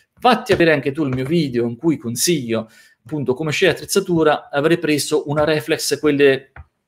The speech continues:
da massimo quattrocento euro, una Canon, eh, mi ricordo, quattromila D, una cosa del genere, anche usata.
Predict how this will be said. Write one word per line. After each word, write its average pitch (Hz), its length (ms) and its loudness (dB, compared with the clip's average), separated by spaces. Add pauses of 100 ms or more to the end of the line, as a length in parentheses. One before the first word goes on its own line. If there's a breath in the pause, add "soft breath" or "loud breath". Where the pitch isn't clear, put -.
(380)
da 147 360 -2
massimo 175 640 0
quattrocento 147 640 -6
euro, 117 480 -2 (500 loud breath)
una 131 240 0
Canon, 147 500 0
eh, 131 240 0
mi 123 160 -2
ricordo, 120 560 2
quattromila 135 520 -2
D, 127 180 -2
una 120 120 0
cosa 127 200 -6
del 170 120 2
genere, 117 680 -2
anche 175 400 -2
usata. 110 640 -2